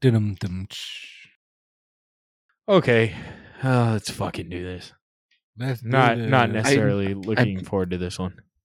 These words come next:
Speaker 3: I picked
Speaker 1: I
Speaker 3: this
Speaker 1: am.
Speaker 3: one up for about twenty dollars. So,
Speaker 2: Okay. So the, just so
Speaker 3: like,
Speaker 2: you know,
Speaker 3: just
Speaker 2: this
Speaker 3: below twenty. I think it was marked at, like, eighteen something.
Speaker 2: So for, um,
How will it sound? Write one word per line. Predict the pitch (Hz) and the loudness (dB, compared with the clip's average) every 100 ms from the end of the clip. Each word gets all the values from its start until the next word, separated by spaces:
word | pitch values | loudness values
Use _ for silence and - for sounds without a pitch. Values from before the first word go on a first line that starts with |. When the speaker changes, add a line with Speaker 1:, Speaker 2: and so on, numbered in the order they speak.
| - | -6
Speaker 3:
I | 135 | 2
picked | 143 | 2
Speaker 1:
I | 156 | 4
Speaker 3:
this | 139 | 2
Speaker 1:
am. | 139 | 2
Speaker 3:
one | 127 127 123 | 4 2 2
up | 120 117 135 | 2 2 0
for | - 107 | 2 4
about | 101 98 90 | 4 0 -2
twenty | 101 90 | -4 -4
dollars. | 76 65 - - - _ _ | -4 -4 -4 -8 -14 _ _
So, | - 165 | 0 4
Speaker 2:
Okay. | 135 104 - _ _ - | 4 4 -2 _ _ -4
So | - 180 | 4 6
the, | 147 139 | 6 2
just | 139 180 | 2 4
so | 175 | 6
Speaker 3:
like, | 151 | 6
Speaker 2:
you | |
know, | 135 131 | 6 10
Speaker 3:
just | 131 - | 8 8
Speaker 2:
this | 110 | 2
Speaker 3:
below | 95 87 | 2 0
twenty. | 80 67 76 - _ _ | -4 -8 -10 -12 _ _
I | 120 | -4
think | 101 | -2
it | 95 | 0
was | 95 113 | -2 0
marked | 92 92 - | 0 2 0
at, | 76 | 0
like, | 82 - | -2 -2
eighteen | 95 - 95 82 | -4 0 0 0
something. | 78 - 78 - _ _ _ _ _ _ _ _ - - | -2 -2 -6 -8 _ _ _ _ _ _ _ _ -20 -18
Speaker 2:
So | - 143 131 117 | 0 6 6 6
for, | 113 135 123 117 | 0 2 4 4
um, | 113 104 98 95 | 4 2 0 -6